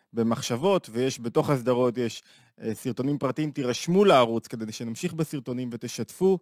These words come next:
אה, כדי שנוכל לדלות עוד דברים יחד, לצלול יחד לתורת הנפש היהודית, ולהוציא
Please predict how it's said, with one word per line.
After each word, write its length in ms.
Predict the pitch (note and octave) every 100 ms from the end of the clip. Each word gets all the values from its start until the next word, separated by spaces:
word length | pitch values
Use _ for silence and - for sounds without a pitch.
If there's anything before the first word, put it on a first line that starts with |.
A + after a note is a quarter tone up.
| _ _ _ _ -
אה, 160 | A2
כדי 160 | A2 A#2
שנוכל 340 | B2+ A2+ D3
לדלות 500 | D3 C#3 B2+ D#3 C#3+
עוד 220 | - D#3 C3+
דברים 400 | B2 C3+ D3 C3+
יחד, 420 | C#3+ - A#2+ G#2+
לצלול 400 | A2 - C#3 C#3
יחד 300 | C3 B2 G#2+
לתורת 380 | G#2+ A2+ A#2+ A#2+
הנפש 360 | A#2+ B2 A#2
היהודית, 400 | A2 A2 D3 E3
ולהוציא 480 | A2+ A2 G#2+ - C3+